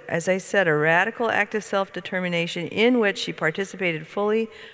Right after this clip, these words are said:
with her personal and feminine eye and thus changed the course of human history.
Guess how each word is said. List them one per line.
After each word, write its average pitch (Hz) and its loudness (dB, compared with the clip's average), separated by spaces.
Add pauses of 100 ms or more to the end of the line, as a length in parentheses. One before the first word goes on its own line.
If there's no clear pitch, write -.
(100)
with 175 -2
her 170 8
personal 214 2
and 170 -2
feminine 170 0
eye 196 4
and 170 -4
thus 175 2
changed 165 -4
the 151 -10
course 139 -6 (280)
of 135 -6
human 135 -6
history. - -16